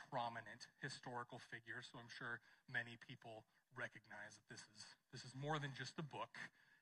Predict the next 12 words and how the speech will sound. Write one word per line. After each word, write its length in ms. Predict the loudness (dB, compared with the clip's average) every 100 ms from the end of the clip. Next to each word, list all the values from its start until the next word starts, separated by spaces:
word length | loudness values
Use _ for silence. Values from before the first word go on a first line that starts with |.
| -4
It's 160 | -4 0
Leonardo 400 | 2 4 4 4 0
da 80 | -2
Vinci's 480 | 0 0 0 -6 -8
book, 240 | -10 -10 -6 -6 -6 _ -10
so 80 | -4
that 160 | -2
makes 240 | -2 -4 -6
it 80 | -8 -10 -20 -20 -12
special 240 | 2 2 2
to 80 | 0
somebody. 320 | 0 0